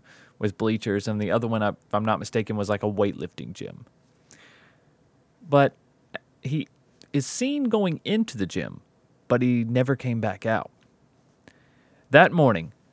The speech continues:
students in the ten o'clock gym class notice a pair of socks sticking out of one of the rolled-up wrestling mats. This seems odd.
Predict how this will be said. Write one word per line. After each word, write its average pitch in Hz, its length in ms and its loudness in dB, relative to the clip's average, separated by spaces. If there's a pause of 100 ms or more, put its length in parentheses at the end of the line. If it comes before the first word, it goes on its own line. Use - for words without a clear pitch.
(100)
students 185 460 2
in 170 120 2
the 120 100 2
ten 175 300 -2
o'clock 123 420 2
gym 117 240 0
class - 500 -8 (160)
notice 147 320 4
a 127 60 -4
pair 139 240 -2
of 110 80 -4
socks - 680 -6 (160)
sticking 160 440 -2
out 127 180 4
of 123 160 -2
one 107 120 -4
of 113 80 -4
the 117 100 -2
rolled-up 101 460 -2
wrestling 113 480 0
mats. - 400 -14 (840)
This 190 160 0
seems 175 340 0
odd. 156 440 2